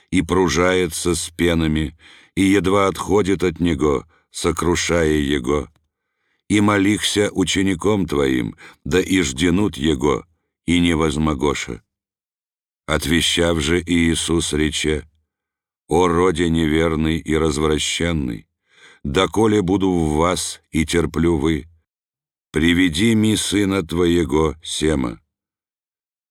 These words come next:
Еще же грядущу ему, повержи его бес и стресе. Запрети же Иисус духове нечистому, и исцели отрока,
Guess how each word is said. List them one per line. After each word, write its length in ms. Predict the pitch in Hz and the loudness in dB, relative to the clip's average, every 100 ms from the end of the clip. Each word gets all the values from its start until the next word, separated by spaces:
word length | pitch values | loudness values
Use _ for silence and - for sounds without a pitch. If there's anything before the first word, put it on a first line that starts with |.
| - | -10
Еще 440 | 65 82 78 92 82 | 0 2 2 2 2
же 180 | 87 | 0
грядущу 720 | 78 82 82 73 95 - - 90 | 0 0 0 2 0 0 0 2
ему, 460 | 85 85 87 82 - _ _ _ _ | 2 2 0 -2 -8 _ _ _ _
повержи 600 | - 95 82 101 98 78 95 | 0 2 4 2 0 0 2
его 320 | 95 82 95 | 2 2 0
бес 520 | 80 87 85 - - _ | 2 0 0 -4 -12 _
и 140 | 82 85 | -2 -2
стресе. 760 | - 80 80 - - 73 - _ _ _ _ _ _ _ _ - | -2 -2 0 -2 -4 -4 -6 _ _ _ _ _ _ _ _ -10
Запрети 720 | 58 90 82 95 95 - 101 | -2 0 2 2 0 0 0
же 220 | 82 95 | 2 0
Иисус 680 | - 92 92 87 95 95 69 | 2 2 2 0 0 -2 -2
духове 500 | 67 90 85 90 87 | 0 0 2 0 2
нечистому, 840 | 85 82 85 82 - 82 78 80 - - - - | 0 0 -2 -2 -2 -2 -2 -4 -8 -20 -20 -4
и 300 | 92 101 101 | 2 4 4
исцели 540 | 92 - - 95 95 101 | 0 -2 0 2 2 0
отрока, 760 | 95 95 82 87 85 87 | 0 0 0 -2 0 -2